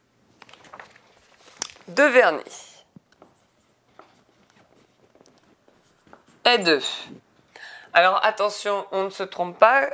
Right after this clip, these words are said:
on avait dit que le prix du kilogramme de vernis, c'était notre x. Donc le prix du kilogramme de vernis est de dix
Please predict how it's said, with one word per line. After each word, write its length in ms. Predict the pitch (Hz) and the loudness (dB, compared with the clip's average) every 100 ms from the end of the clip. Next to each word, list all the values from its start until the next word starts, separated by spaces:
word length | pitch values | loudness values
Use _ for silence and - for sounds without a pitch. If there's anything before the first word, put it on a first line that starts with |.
| - | -10
on 160 | 202 202 | -10 -2
avait 300 | 208 196 202 | -2 -2 -6
dit 340 | 180 202 208 196 - - _ _ | -10 -10 -10 -14 -20 -20 _ _
que 200 | - 190 | -2 -2
le 200 | 175 208 | 0 -4
prix 200 | 214 226 | -4 -6
du 40 | 208 | -4
kilogramme 360 | 202 180 180 | 0 2 2
de 80 | 170 | 0
vernis, 340 | 156 151 196 262 | 0 0 0 -6
c'était 280 | 233 220 | -6 -4
notre 380 | 240 233 240 - | -2 -2 -4 -6
x. 420 | 170 - - - _ _ _ - _ - - | -8 -12 -18 -20 _ _ _ -20 _ -20 0
Donc 240 | 190 185 | 2 2
le 140 | 214 254 | 2 -2
prix 200 | - 254 | 0 -2
du 160 | 214 | -2
kilogramme 500 | 214 202 180 165 143 | -4 -2 -2 0 -2
de 80 | 135 | -4
vernis 480 | 127 135 135 190 285 - - | -6 -2 -2 -2 -6 -8 -6
est 140 | 208 | -6
de 180 | 180 143 | -6 -12
dix 760 | 151 147 202 233 262 - - | -14 -8 -6 -6 -8 -14 -20